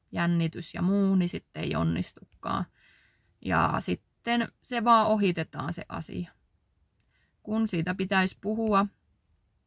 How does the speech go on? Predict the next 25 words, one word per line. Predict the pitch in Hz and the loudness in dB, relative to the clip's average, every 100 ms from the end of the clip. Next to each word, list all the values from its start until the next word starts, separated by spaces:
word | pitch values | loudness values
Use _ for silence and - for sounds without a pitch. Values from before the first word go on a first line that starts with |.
| _ _ _ _ _ - | _ _ _ _ _ -10
ja | 190 | 0
lähteä | 170 175 - 190 175 | 4 2 2 -2 0
avaamaan | 165 170 165 165 | 2 4 4 2
sitä | 180 - - - | -2 -6 -10 -10
asiaa. | 170 196 190 - 196 _ _ _ _ _ _ _ _ _ _ _ _ _ _ _ _ - 196 | -10 -6 -4 -4 -8 _ _ _ _ _ _ _ _ _ _ _ _ _ _ _ _ -4 0
Ja | 190 185 180 180 180 | 2 4 2 2 0
tässä | - - - 214 | -2 -4 -4 0
meillä | 196 185 180 | 2 4 4
nimenomaan | 180 175 175 170 160 | 4 4 4 4 2
olisi | 170 - | -2 -4
töitä, | 165 170 170 147 | -2 0 0 -2
että | 175 - _ - | -6 -10 _ -10
niinku | - - - - - _ _ _ _ _ _ _ | -10 -10 -10 -10 -12 _ _ _ _ _ _ _
ei | 196 196 180 | 0 2 2
suoraan | 208 202 180 170 165 160 | 2 4 4 4 2 0
niinku | 170 180 - | 0 -4 -4
yhdistetä | 202 185 175 170 - 170 165 | 0 2 2 -2 -6 -8 -6
sitä, | 160 - 175 170 156 | -6 -6 -4 -2 -2
että | 156 - 156 | -4 -8 -8
se | 160 | -2
ei | 160 160 | -2 0
vaan | 156 | 0
niinku | 160 160 | 0 0
fyysisesti | 160 202 214 180 170 - 156 | -2 0 2 0 -2 -4 -2
joku | 165 - | -2 -2